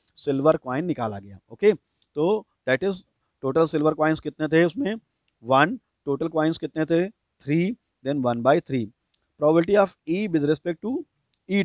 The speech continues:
two means second box से, तो सेकंड बॉक्स में टू सिल्वर कॉइन है और वन गोल्ड है, टोटल कॉइन हो गए कितने, थ्री, और उनमें से सिल्वर कितने, टू। ओके, तो probability is two by three। Probability of E with respect to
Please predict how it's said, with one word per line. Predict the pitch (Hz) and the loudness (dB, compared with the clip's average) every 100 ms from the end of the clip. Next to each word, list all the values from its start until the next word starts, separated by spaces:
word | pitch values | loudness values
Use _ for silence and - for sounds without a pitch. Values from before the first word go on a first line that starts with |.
| 156 | -2
two | 127 | -2
means | 147 185 - | 0 0 -2
second | 208 208 147 | 0 2 2
box | 123 - | 0 -2
से, | 107 - _ _ - | -12 -12 _ _ -18
तो | 135 | -4
सेकंड | 143 165 185 | -2 0 0
बॉक्स | 156 151 - | 0 0 -2
में | 170 180 - | -6 -6 -6
टू | 208 | -6
सिल्वर | 202 170 160 | -2 0 0
कॉइन | 160 143 139 | -2 -4 -2
है | 139 247 - _ _ _ | -2 -2 -6 _ _ _
और | 135 135 | -2 2
वन | 143 175 | 2 2
गोल्ड | 156 147 127 | 2 2 2
है, | 127 151 214 _ - | 2 0 0 _ -8
टोटल | 147 151 170 | -6 -4 -4
कॉइन | - 147 143 | -4 -4 -2
हो | 131 | 0
गए | 139 139 | 0 -2
कितने, | 123 156 196 285 _ _ _ - | -4 -4 -4 -6 _ _ _ -10
थ्री, | 135 151 220 - _ _ _ | -2 -2 -2 -6 _ _ _
और | 131 147 | 0 2
उनमें | 151 156 | 0 -2
से | 160 | -4
सिल्वर | 143 131 147 | -6 -2 -2
कितने, | 143 - 175 | -4 -8 -8
टू। | - 135 101 101 _ | -8 -10 -12 -14 _
ओके, | 117 175 254 | -8 -4 -4
तो | - _ - | -4 _ -12
probability | 131 131 135 165 | -4 -2 0 -2
is | - | -2
two | 139 131 | -4 0
by | 151 - _ - | 2 0 _ -8
three। | 123 98 _ _ _ _ 139 | -6 -6 _ _ _ _ 0
Probability | 156 170 190 | 0 2 2
of | 175 - | 0 -4
E | 165 185 | -4 -2
with | 156 | 0
respect | 143 - 170 | 0 -2 -10
to | 170 | -10